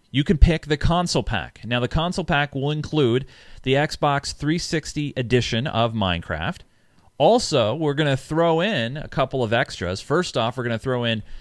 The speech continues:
not just one, but two skin packs. You can pick which two you want. And also one Minecraft, since we got a lot of emails about this, Herobrine avatar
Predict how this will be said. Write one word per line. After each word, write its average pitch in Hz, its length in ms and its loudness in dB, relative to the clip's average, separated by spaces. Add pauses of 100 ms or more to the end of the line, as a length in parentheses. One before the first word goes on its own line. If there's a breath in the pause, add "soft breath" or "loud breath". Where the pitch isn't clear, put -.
(140 soft breath)
not 113 220 -4
just 127 260 -8
one, 95 220 -2
but - 220 -4
two 160 480 -2
skin - 360 -6
packs. 120 420 -4
You 107 100 -4
can - 160 -8
pick - 180 -4
which - 240 -4
two 117 140 -4
you 95 160 -4
want. 113 340 -4 (480 soft breath)
And 117 140 0
also 147 480 2
one 160 640 0 (300 soft breath)
Minecraft, 156 920 0 (220)
since 117 200 -8
we 120 80 -2
got 123 160 2
a 123 60 0
lot 127 160 2
of - 60 -2
emails 143 360 -2
about 127 280 0
this, 131 280 -4 (180)
Herobrine 135 1000 2 (300)
avatar 120 720 2